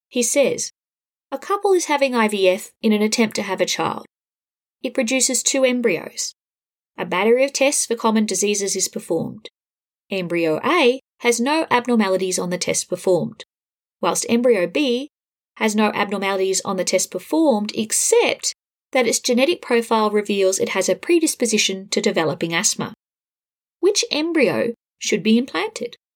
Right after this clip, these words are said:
Now, Savulescu says that since embryo B has nothing to be said for it over A, and something to be said against it, that it's only rational to implant A. Put simply, he says,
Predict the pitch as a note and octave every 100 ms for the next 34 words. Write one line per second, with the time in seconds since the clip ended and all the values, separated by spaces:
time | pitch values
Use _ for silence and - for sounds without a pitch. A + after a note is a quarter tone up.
0 | _ _ _ _ _ _ _ - C#4+ C#4+
1 | F#4+ A#4 C#4+ G#3+ F#4 - D#4+ A3 C3+ -
2 | - G3 - A3+ G3+ - B3+ D#4 D#4+ C4
3 | G#3+ A3 F#3+ F#3 G#3 G3 A#3 - F4+ F4
4 | E4+ C#4+ - D#4 D#4+ - F3+ - F#3 F3+
5 | - - F4 C4+ - A3+ - _ _ _
6 | - C#4 G4 B3 G#3+ B3 A3+ G#3 F#3 F3
7 | F#3 F#3+ - E3 D#3+ G3+ F#4 - - -
8 | - _ _ - B3 C4 - - B3+ D4+
9 | D#4+ A#3+ G#3+ A3+ G#3+ A#3 G#3 G#3+ E3 -
10 | - F#4+ D#4+ - _ _ _ _ _ _
11 | _ _ - A4+ B4 - F4 F4 A3 F#3
12 | - - A#3 -